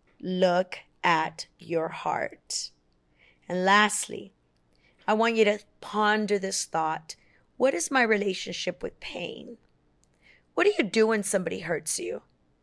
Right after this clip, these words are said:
What do you do when somebody maybe is annoying you, or they just,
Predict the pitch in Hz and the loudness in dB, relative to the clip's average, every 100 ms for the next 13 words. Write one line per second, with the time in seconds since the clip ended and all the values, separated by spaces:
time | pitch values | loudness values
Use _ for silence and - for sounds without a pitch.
0 | _ _ _ _ - 190 240 185 220 226 | _ _ _ _ 0 0 0 2 6 8
1 | 226 202 196 190 - 208 196 196 185 185 | 8 6 2 -2 -2 0 2 2 2 0
2 | - _ _ _ _ _ - 202 196 190 | -6 _ _ _ _ _ -4 2 4 4
3 | 190 190 - 208 196 180 - - - 214 | 0 -2 4 6 6 2 -4 -4 0 2
4 | 202 196 190 196 190 180 185 240 165 - | 4 4 4 2 0 -2 -6 -4 -2 0
5 | 131 175 185 220 220 202 214 190 - | -2 -2 2 6 6 4 -2 -2 -4